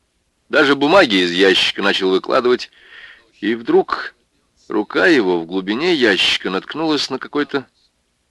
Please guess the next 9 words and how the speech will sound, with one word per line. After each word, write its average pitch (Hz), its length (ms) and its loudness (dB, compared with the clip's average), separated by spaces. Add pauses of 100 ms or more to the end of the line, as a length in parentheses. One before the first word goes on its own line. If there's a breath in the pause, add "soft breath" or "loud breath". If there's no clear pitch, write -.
(220)
острый 151 540 0
колючий 139 580 -2
камень. 87 500 0 (560)
Он 131 180 -4
вынул 120 300 4
его, 110 280 6
положил 90 400 -2
на 98 100 -2
стол. 87 380 -2